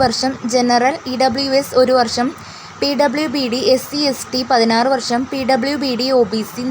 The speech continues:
പതിനാല് വർഷം. നെക്സ്റ്റ് പറയുന്നത് ഈ പോസ്റ്റിലേക്ക് അപ്ലൈ ചെയ്യാനുള്ള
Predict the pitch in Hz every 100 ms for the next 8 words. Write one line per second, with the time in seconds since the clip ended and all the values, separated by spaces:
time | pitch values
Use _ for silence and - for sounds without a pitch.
0 | 240 233 226 220 247 254 233 233 277 -
1 | - _ _ _ _ _ _ - - -
2 | - 247 269 262 - 285 269 262 226 254
3 | - 294 311 311 302 277 254 233 294 403
4 | - - 233 233 277 262 277 240 220